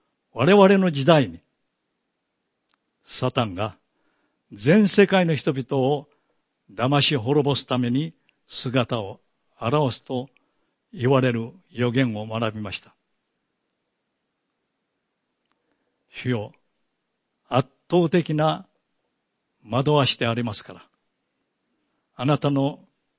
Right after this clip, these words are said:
御言葉に立っていなければ、我々弱い者は皆騙されてしまいます。どうか、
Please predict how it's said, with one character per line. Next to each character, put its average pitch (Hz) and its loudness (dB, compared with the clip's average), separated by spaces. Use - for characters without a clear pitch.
御 135 0
言 147 -2
葉 135 0
に 131 0
立 120 -4
っ 131 0
て - -8
い 127 -2
な 127 -4
け 135 -4
れ 110 -10
ば、 98 -18
我 127 -2
々 127 -2
弱 127 0
い 131 0
者 120 -4
は 110 -10
皆 139 0
騙 120 -2
さ 139 -2
れ 110 -4
て - -16
し - -8
ま 110 -10
い 104 -14
ま 98 -16
す。 - -20
ど 135 0
う 127 -2
か、 143 -2